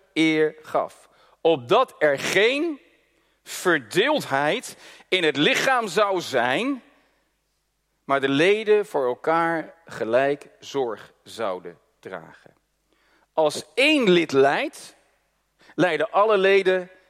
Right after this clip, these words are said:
mee. Als één lid eer ontvangt, verblijden alle leden zich mee. Samen bent u namelijk het lichaam van Christus en ieder afzonderlijk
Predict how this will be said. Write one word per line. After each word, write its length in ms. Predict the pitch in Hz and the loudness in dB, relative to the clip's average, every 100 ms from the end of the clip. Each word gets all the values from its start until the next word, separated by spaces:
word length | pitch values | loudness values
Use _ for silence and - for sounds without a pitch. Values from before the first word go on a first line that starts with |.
| _ _ | _ _
mee. 540 | 127 147 131 98 85 _ _ _ _ _ _ _ _ _ _ _ _ _ | -2 -2 -2 -8 -14 _ _ _ _ _ _ _ _ _ _ _ _ _
Als 280 | 143 - | -2 -2
één 280 | - 254 262 | -2 0 2
lid 260 | 202 160 - _ | 0 0 -6 _
eer 280 | 151 165 208 | 0 0 0
ontvangt, 800 | 233 - - 262 302 302 - - _ _ _ _ _ _ _ _ | -2 -6 -2 0 0 -4 -16 -20 _ _ _ _ _ _ _ _
verblijden 1080 | _ 127 117 - 104 101 131 170 175 175 175 - _ | _ -8 -8 -10 -20 -4 0 0 -2 -4 -8 -16 _
alle 360 | - 139 147 147 | 0 0 2 -2
leden 640 | - 113 120 120 113 113 123 _ | -6 -2 -2 -2 -4 -10 -12 _
zich 460 | - 104 101 - _ _ | -20 -16 -16 -18 _ _
mee. 420 | - 107 82 73 _ _ _ _ _ _ | -18 -18 -18 -20 _ _ _ _ _ _
Samen 720 | - - - 220 277 269 240 190 | -14 -6 -2 0 0 -2 -4 0
bent 280 | 175 175 156 | 0 0 -4
u 160 | 151 | -8
namelijk 560 | 131 147 147 143 143 - - _ | 0 0 0 -2 -4 -6 -20 _
het 160 | 101 | -8
lichaam 440 | 104 147 208 214 196 | -2 -2 0 0 0
van 200 | 180 156 | -2 -2
Christus 580 | 147 135 - 131 - - - - | -2 -2 -4 -10 -12 -20 -20 -10
en 220 | 139 113 - | -8 -8 -8
ieder 500 | 196 190 185 180 175 _ _ _ _ | -4 0 0 -2 -8 _ _ _ _
afzonderlijk 840 | - - - - 143 131 123 120 | -10 -10 -8 -10 -10 -10 -8 -8